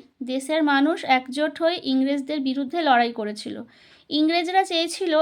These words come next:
একজোট হওয়া মানুষকে আলাদা করতে, বাংলাকে দুভাগ করে দিয়ে সেই ভাগাভাগি শুরু করতে চেয়েছিল ইংরেজ শাসকরা। বাংলার মানুষ এই ভাগাভাগি মেনে নেয়নি, সবাই মিলে প্রতিবাদ করে,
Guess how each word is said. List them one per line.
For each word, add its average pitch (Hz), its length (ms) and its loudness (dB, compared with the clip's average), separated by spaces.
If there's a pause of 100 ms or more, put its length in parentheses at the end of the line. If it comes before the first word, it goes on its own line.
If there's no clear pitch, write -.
একজোট 262 540 0
হওয়া 320 220 4
মানুষকে 285 520 0
আলাদা 254 400 2
করতে, 214 440 -10 (360)
বাংলাকে 262 480 -4
দুভাগ 269 360 0 (100)
করে 302 200 -2
দিয়ে 294 420 -2 (180)
সেই 311 200 -4
ভাগাভাগি 277 640 2
শুরু 262 260 -4
করতে 277 360 -2 (300)
চেয়েছিল 208 520 -6 (460)
ইংরেজ 320 360 0
শাসকরা। 311 640 0 (1700)
বাংলার 302 440 6
মানুষ 277 400 2
এই 311 140 0
ভাগাভাগি 294 580 0
মেনে 277 260 4
নেয়নি, 269 440 2
সবাই 269 420 2
মিলে 302 220 2
প্রতিবাদ 294 540 -2
করে, 330 260 2